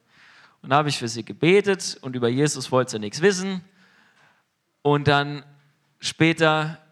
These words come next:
haben uns dann erzählt, ja, wir haben die dann auch nochmal getroffen, weil wir haben da draußen im Park so ein Kickstart-Seminar gemacht, wo wir über sowas lernen und so.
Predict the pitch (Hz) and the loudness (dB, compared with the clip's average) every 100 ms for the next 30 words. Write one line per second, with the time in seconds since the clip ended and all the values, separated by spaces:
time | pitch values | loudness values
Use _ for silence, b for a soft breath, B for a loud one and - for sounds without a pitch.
0 | _ _ - 139 147 135 - 139 131 - | _ _ -4 -2 -2 -4 -2 -2 -2 -2
1 | 143 139 143 160 165 143 135 139 139 127 | -2 -2 0 0 0 -2 -2 -4 -8 -8
2 | 131 123 120 - 165 170 165 160 160 165 | -6 -6 -4 -2 -2 -2 -2 -2 -2 -4
3 | 165 165 170 175 165 - 127 120 123 123 | -2 -4 -6 -12 -8 -4 -2 -4 -2 0
4 | 147 135 131 - 135 151 143 123 139 139 | 2 0 -2 0 0 2 -2 -4 2 2
5 | 143 - 131 127 123 123 _ _ - 135 | 2 -4 -4 -4 -8 -12 _ _ -10 -4
6 | 147 143 - 139 131 123 127 123 123 - | -2 -2 -2 -4 0 0 0 -2 -2 -4
7 | - 113 117 117 113 - - 135 151 147 | -10 -8 -8 -8 -10 -12 -6 0 0 0
8 | 139 139 127 | -4 -4 -4